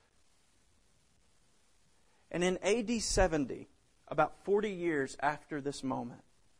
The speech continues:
the temple itself is going to be swallowed up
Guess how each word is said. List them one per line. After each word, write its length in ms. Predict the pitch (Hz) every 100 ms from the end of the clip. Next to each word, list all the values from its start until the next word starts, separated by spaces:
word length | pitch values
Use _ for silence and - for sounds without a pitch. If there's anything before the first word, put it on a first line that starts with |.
| _ _ _ _
the 80 | 151
temple 480 | - 196 220 226 180
itself 420 | - 165 147 139
is 120 | 131
going 300 | 147 143 135
to 60 | 127
be 140 | 127
swallowed 720 | - - 147 143 151 151 131
up 300 | 120 - -